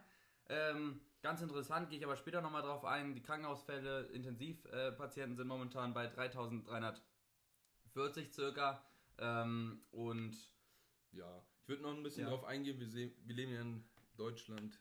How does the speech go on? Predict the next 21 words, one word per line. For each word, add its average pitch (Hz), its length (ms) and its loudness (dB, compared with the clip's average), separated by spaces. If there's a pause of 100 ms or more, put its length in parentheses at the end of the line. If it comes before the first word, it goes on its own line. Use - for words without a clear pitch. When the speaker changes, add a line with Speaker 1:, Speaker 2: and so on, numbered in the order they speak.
(120)
Speaker 2:
äh, - 1000 -16
in 107 220 -4
sechzehn 110 360 -8
Bundesländern 170 640 -4 (400)
und 127 500 0 (180)
davon 120 540 -4
sind 110 240 -6
derzeitig 110 400 -4
zum 107 140 -8
Beispiel 107 280 -8
in 98 180 -14
Thüringen, 156 720 -10
äh, 120 300 -6
ist 120 160 -12
die 113 100 -6
höchste 120 260 -8
Sieben-Tages-Inzidenz 110 1000 -8
bei 95 200 -12
zweihundertsiebzehn 104 1080 -10
Komma 92 300 -12
acht, - 220 -12